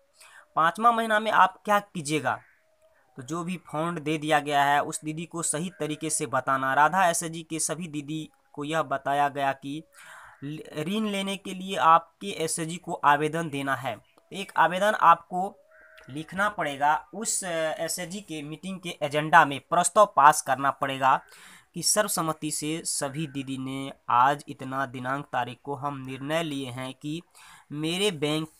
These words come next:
उम, मेरे समूह का चौथा लिंकेज, बैंक लिंकेज किया जाए, इसके लिए मैं आवेदन दे रहा हूँ। छठा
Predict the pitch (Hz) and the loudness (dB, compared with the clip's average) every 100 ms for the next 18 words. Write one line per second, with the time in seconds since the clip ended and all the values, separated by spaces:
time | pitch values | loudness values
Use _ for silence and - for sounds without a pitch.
0 | _ _ 151 143 139 135 - _ _ _ | _ _ -12 -10 -10 -10 -14 _ _ _
1 | _ _ _ 151 165 202 214 175 170 175 | _ _ _ -6 -2 0 0 0 0 -2
2 | - 147 151 180 _ _ _ _ _ 180 | 4 6 6 4 _ _ _ _ _ -4
3 | 190 190 202 214 185 139 139 135 160 165 | -4 -2 8 8 8 2 -6 -4 -4 -4
4 | 170 151 147 175 196 165 151 - 151 165 | -6 -4 -2 -2 -2 -4 -4 -4 -4 -4
5 | - - 139 139 139 135 - 196 196 185 | -8 -4 2 2 2 -4 -6 -6 -8 -4
6 | 185 190 214 _ _ _ _ _ _ _ | -2 -2 -6 _ _ _ _ _ _ _
7 | - 139 143 143 185 143 131 131 117 123 | 2 2 2 -2 -6 -6 -6 -2 2 4
8 | 123 156 123 - _ _ _ _ _ _ | 4 2 -6 -12 _ _ _ _ _ _
9 | _ _ - _ _ _ - 160 - 208 | _ _ -20 _ _ _ -6 -6 6 8
10 | 196 | 8